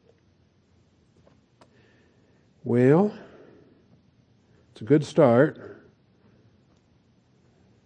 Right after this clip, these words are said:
This is the color wheel, if you want to bring it up.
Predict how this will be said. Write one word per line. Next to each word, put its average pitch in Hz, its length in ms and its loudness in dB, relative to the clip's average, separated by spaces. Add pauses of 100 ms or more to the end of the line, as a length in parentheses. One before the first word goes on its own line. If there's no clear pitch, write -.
(1800)
This 120 240 -12
is 110 120 -8
the - 100 -10
color 120 340 2
wheel, 113 300 2
if 113 120 -8
you 117 80 -4
want 110 120 -2
to 107 60 -6
bring 110 220 -2
it 110 100 -2
up. 110 220 -6